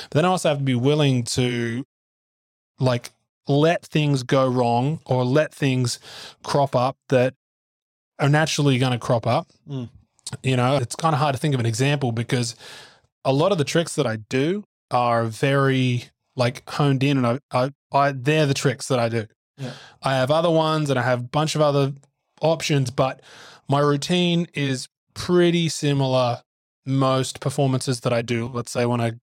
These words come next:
Speaker 1: go up to a table for a party or I go up to a group at a party,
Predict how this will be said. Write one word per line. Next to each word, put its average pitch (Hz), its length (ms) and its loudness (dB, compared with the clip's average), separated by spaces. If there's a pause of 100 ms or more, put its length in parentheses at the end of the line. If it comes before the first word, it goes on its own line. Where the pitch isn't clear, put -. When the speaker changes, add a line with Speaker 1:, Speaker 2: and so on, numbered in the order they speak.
(140)
Speaker 1:
go 113 180 0
up 120 140 -2 (160)
to 117 380 0 (140)
a 123 60 -2
table 123 640 -2 (240)
for 117 540 0
a - 80 -6
party 113 480 -4
or 117 220 0
I 120 60 0
go 127 120 0
up 123 100 -4
to - 100 -4
a 123 40 2
group 117 240 -2
at 120 60 -2
a 117 40 -2
party, 113 380 -2